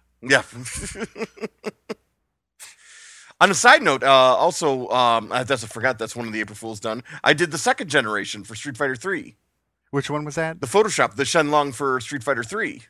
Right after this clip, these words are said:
Speaker 2: That's
Speaker 1: I did the
Speaker 2: right.
Speaker 1: Photoshop work for that
Speaker 2: There was
Speaker 1: one.
Speaker 2: something, there was, like, a thing, yeah, that you were known. Was it that? No, the, it was, uh, was it B-, Battletoads Double Dragon? No, that was Martin, right? Battletoads
Speaker 1: Battletoads Double Dragon's a real game.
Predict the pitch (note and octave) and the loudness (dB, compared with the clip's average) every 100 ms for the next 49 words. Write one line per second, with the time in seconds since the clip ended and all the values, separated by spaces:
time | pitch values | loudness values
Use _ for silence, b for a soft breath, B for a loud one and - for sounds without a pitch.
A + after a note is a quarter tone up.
0 | _ - A2 - - A2 C3 A#2+ A2+ D3+ | _ -18 -16 -16 -8 0 2 2 0 -2
1 | C3 C#3 B2 B2+ B2 A#2+ C#3 F3+ F#3 G3 | 0 0 -2 -2 -6 0 4 4 4 4
2 | G#3+ A3 F#3+ E3+ D3+ C#3 C3 C3 D3 C#3+ | 2 2 -2 -4 -10 -12 -14 -10 -8 -6
3 | C3+ C3+ C3 - D3 D3 C#3+ C3 C3+ A2 | -4 -4 -6 -6 -6 -4 -6 0 0 0
4 | A#2+ C3 B2+ B2 A#2+ B2 A#2+ C3+ C#3+ A#2+ | -4 -6 -6 -6 -4 -6 -4 -4 -4 0
5 | B2+ D#3 E3+ F3+ G#3 E3+ F3 G3 F3 D#3 | 2 2 0 2 2 2 0 0 -2 0
6 | F3 E3+ E3 D3+ D3+ D3+ D3 B2 - - | 4 4 2 -2 -6 -4 -6 -10 -20 -20
7 | _ _ D3+ D#3+ D#3+ D#3+ D#3 - D3+ C#3 | _ _ -6 -6 -6 -8 -6 -4 -6 -2
8 | C#3 D3+ D#3+ D#3 A#2+ A#2+ B2+ - _ A2+ | -2 -2 -4 -8 -6 -6 -8 -14 _ -12
9 | A2+ A2+ G#2 F#2 A2 A2+ C#3 _ _ _ | -10 -10 -14 -16 -12 -12 -14 _ _ _
10 | _ _ _ _ _ _ - - A3+ C#4+ | _ _ _ _ _ _ 6 10 8 8
11 | C4 F3 F#3 D#3 F3 D#3+ B2 A#2 C#3+ A#2 | 4 4 2 6 4 4 -4 0 0 2
12 | B2 C#2+ | 0 0